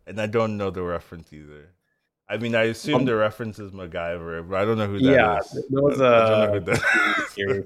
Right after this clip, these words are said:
Speaker 2: called MacGyver. And, but I think here it makes a lot of sense 'cause, 'cause MacGyver is someone who can, you know, so to speak, make a bazooka out of a paperclip,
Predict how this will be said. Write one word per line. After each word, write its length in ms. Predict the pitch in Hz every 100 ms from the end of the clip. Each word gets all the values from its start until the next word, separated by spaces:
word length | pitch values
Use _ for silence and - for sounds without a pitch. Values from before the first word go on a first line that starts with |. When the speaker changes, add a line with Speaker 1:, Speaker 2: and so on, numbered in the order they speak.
| -
Speaker 2:
called 300 | - 104 104
MacGyver. 460 | 104 101 101 104 104
And, 160 | 107 - _ _ - _
but 140 | 226 214
I 100 | 226
think 260 | 226 262
here 240 | - 240 214
it 60 |
makes 220 | 180 156 151
a 40 |
lot 140 | 135
of 80 | 117
sense 320 | - 131 135
'cause, 400 | - 120 107 - 101
'cause 140 | 117
MacGyver 580 | 113 104 107 117 120 117
is 260 | 110 - -
someone 400 | - 113 110 107
who 380 | 101 101 101 110 - _ _ _
can, 520 | - 107 104 101 104 101 _ _ _
you 120 | -
know, 460 | 107 117 120 220 185 - - 208
so 160 | - 165
to 80 |
speak, 320 | 135 - 127 -
make 140 | 110
a 40 |
bazooka 380 | 104 - 120 117
out 100 | 107
of 60 | 104
a 40 |
paperclip, 520 | 101 107 117 - 117